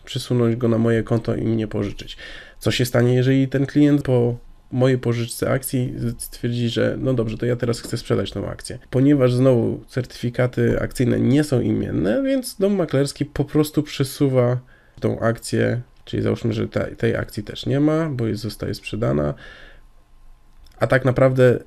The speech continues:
proces wygląda w ten sposób, że ponieważ ja pożyczyłem akcję od mojego klienta, załóżmy, że to będzie klient A, B i C, od klienta poży-, od klienta B pożyczyłem akcję,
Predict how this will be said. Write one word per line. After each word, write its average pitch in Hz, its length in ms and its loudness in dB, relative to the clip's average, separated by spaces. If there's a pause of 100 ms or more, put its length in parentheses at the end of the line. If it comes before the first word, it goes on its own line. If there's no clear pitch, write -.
(300)
proces 127 320 2
wygląda 117 300 2
w - 40 -6
ten 113 120 -2
sposób, 123 300 -4
że 113 120 0
ponieważ 117 600 0
ja 120 180 2
pożyczyłem 110 760 0
akcję - 400 -4
od - 300 -6
mojego 110 320 -4
klienta, 104 580 -2 (180)
załóżmy, 104 260 -4
że 101 240 -4 (380)
to - 80 -8
będzie 98 160 -4
klient 92 320 -8
A, 117 320 -2
B 95 560 -4
i 95 180 -8
C, 135 320 0 (220)
od 113 140 -2
klienta 107 380 0
poży-, 120 380 -2
od - 140 -2
klienta 113 460 0
B 113 300 -2
pożyczyłem 107 560 -2
akcję, 147 380 0